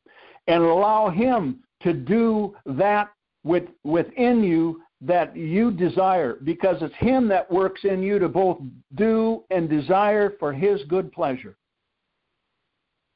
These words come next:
So just keep drinking of the Spirit. Just keep drinking of the Spirit. There's testimony after testimony after testimony, more than what I gave you, of God taking these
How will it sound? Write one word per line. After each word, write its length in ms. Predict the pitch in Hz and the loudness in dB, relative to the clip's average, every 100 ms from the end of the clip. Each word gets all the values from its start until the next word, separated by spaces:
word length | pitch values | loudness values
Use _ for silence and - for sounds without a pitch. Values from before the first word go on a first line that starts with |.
| - | -2
So 140 | 185 | -2
just 280 | 151 202 202 | 2 0 -2
keep 320 | - 233 226 139 | -2 -2 -4 -2
drinking 460 | 175 220 226 220 | 0 0 0 -2
of 120 | 185 | -2
the 100 | 160 - | -4 -8
Spirit. 360 | - 180 139 - | -2 0 0 -2
Just 240 | 147 170 | -4 -4
keep 260 | - 220 147 | -4 -4 -4
drinking 420 | 139 190 226 220 | 0 0 0 -2
of 120 | 196 160 | -2 -4
the 80 | 160 | -8
Spirit. 360 | - 156 117 95 - _ _ 139 | -4 -2 -2 -6 -18 _ _ 0
There's 280 | 196 202 196 - | 2 2 -2 -2
testimony 800 | 208 220 - 220 196 196 170 156 | -2 0 -4 -2 0 2 0 0
after 300 | 151 143 143 | 0 -2 -8
testimony 840 | - 226 214 - 196 185 170 151 | -2 0 0 -4 -2 0 0 0
after 320 | 151 135 135 | 0 0 -2
testimony, 840 | 123 185 214 - 226 180 156 120 113 _ _ | -2 0 0 -2 -2 0 2 0 -6 _ _
more 360 | 143 170 208 226 | 0 2 4 4
than 180 | 202 185 | 2 2
what 140 | 196 | 2
I 180 | 190 190 | 2 0
gave 400 | 175 202 226 180 | 0 0 0 -2
you, 320 | 139 127 135 _ _ _ - | 0 -2 -4 _ _ _ -2
of 240 | 143 131 | -2 0
God 400 | 185 196 202 165 | 0 2 0 -2
taking 460 | 185 202 202 196 170 | 0 0 0 -4 -2
these 240 | 165 143 | -2 -2